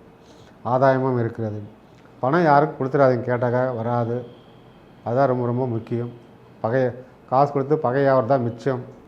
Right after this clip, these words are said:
ஆகாது இருக்கும் பெண்கள், பெண் பிள்ளைகளுக்கு கண்டிப்பா வரன், அரசு வேலையில் உள்ள மாப்பிள்ளையா வருது. அதே போல ஆண் பிள்ளைகளுக்கு அரசு வேலையில வேலை செய்ற பெண்ணும், வசதியா படிச்ச பெண்ணும்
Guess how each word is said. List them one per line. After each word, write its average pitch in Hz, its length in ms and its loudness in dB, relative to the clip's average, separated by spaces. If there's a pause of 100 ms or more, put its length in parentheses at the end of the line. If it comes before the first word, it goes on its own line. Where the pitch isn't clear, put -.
(160)
ஆகாது 135 320 2
இருக்கும் 123 280 -2
பெண்கள், 127 260 -4
பெண் 143 260 -2
பிள்ளைகளுக்கு 127 640 -2 (320)
கண்டிப்பா 139 440 2
வரன், 127 380 2 (180)
அரசு 117 240 -4
வேலையில் 131 260 2
உள்ள 117 160 -4
மாப்பிள்ளையா 120 280 -4
வருது. 117 340 -4 (800)
அதே 127 160 -2
போல 131 140 -2 (1300)
ஆண் 147 260 2
பிள்ளைகளுக்கு 139 420 0
அரசு 127 280 0
வேலையில 127 200 2
வேலை 117 300 -2
செய்ற 120 220 -2
பெண்ணும், 127 460 -4 (1080)
வசதியா 127 340 0
படிச்ச 120 240 -4
பெண்ணும் 123 400 -6